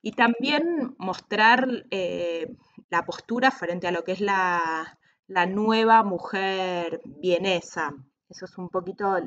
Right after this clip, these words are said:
lo que buscaban, felicitaciones, y también dentro de lo que era el concepto de, de obra de arte total, el Gesamtkunstwerk, eh, hacían el interior del edificio, te daban la postal y te invitaban al evento,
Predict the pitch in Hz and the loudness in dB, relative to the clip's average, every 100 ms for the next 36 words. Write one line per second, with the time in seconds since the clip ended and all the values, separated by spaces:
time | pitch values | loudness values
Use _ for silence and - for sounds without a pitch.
0 | - 175 160 170 170 - 247 240 220 220 | -8 -10 -4 -2 -4 -2 4 6 8 6
1 | 226 _ _ _ _ - 180 175 - 160 | 4 _ _ _ _ -12 -10 -10 -14 -12
2 | 151 - - 226 233 214 208 208 208 - | -12 -12 -2 4 6 6 2 -2 -6 -12
3 | _ _ 220 220 214 226 269 302 311 - | _ _ -6 2 4 6 4 4 2 -2
4 | - 185 220 226 254 214 190 202 220 220 | -6 0 2 4 4 2 0 0 2 2
5 | 190 185 - 208 - 226 220 190 170 165 | 0 -4 -4 -8 -4 -2 0 0 -2 -4
6 | 240 175 180 202 202 185 180 185 190 175 | -2 0 2 2 2 2 0 -4 -6 -8
7 | 165 202 202 185 175 170 170 185 220 220 | -2 4 4 4 -2 -2 -2 2 4 4
8 | 202 170 165 - 175 165 - _ _ _ | 0 -8 -12 -8 -6 -6 -8 _ _ _
9 | _ 175 170 156 - 196 196 180 170 175 | _ -10 -8 -8 -6 -2 -2 -2 -8 -12
10 | 170 180 202 220 233 226 208 196 190 180 | -4 0 4 4 4 2 0 -2 -2 0
11 | 180 190 - 240 262 - 262 262 254 254 | 0 -2 -2 0 0 -2 -4 2 4 4
12 | - 175 170 170 170 185 196 196 180 175 | 0 -2 -2 -4 -2 0 2 2 -2 -6
13 | - - 226 240 269 240 - 170 165 - | -12 0 4 6 4 -2 -6 -10 -10 -2
14 | 196 202 185 165 175 226 208 185 170 165 | 0 0 -2 -2 2 2 2 -2 -6 -6